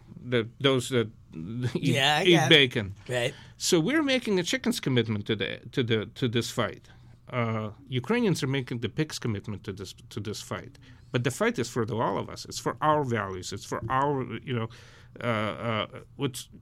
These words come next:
Speaker 1: <laughs> it's for who we are. Forget about the, the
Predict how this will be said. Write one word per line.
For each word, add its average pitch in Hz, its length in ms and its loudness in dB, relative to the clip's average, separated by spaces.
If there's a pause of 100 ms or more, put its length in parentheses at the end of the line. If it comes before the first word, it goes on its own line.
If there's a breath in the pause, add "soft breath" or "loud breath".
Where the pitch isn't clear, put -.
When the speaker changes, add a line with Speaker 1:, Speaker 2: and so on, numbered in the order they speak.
(420)
Speaker 1:
<laughs> - 640 -16
it's 151 180 -4
for 190 320 0
who 180 520 -2
we 190 200 0
are. - 360 -2 (340 loud breath)
Forget 214 340 2
about 147 280 4
the, 117 260 0
the 117 200 4